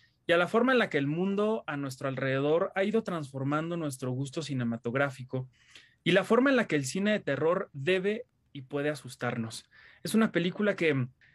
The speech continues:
eh, se ha transformado para llegar a nosotros en esta actualidad y a pesar de lo que nos presenta, a pesar de la forma en la que les digo se tiene que adaptar a este nuevo mundo al que, al que está llegando,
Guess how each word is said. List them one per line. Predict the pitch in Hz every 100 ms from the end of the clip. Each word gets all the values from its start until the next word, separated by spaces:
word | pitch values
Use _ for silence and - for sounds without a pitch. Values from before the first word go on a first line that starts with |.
| _
eh, | 151 151 151
se | 147
ha | 202
transformado | 220 208 165 151 175 190 147 127
para | 143 135
llegar | 135 143 160 - 160
a |
nosotros | 151 135 151 151 160 151
en | 139
esta | 139 -
actualidad | 147 - 123 117 135 170 175 _ _ _ _ _ _
y | 170
a | 180
pesar | 180 175 233 277
de |
lo | 262 214
que | 160
nos | 143
presenta, | - 131 127 156 156
a | 160
pesar | 156 190
de | 208
la | 156
forma | - 165 185
en | 170
la | 147
que |
les | 139 135
digo | 165
se | 151
tiene | 139 170 175
que |
adaptar | 147 127 - 147 147 - - _ _
a | - 147
este | 147 160
nuevo | 156 156
mundo | 151 151 160 156 147 -
al | 135 131
que, | 127 131 123
al | 131
que | 127
está | 131 151
llegando, | 156 151 160 165 175 233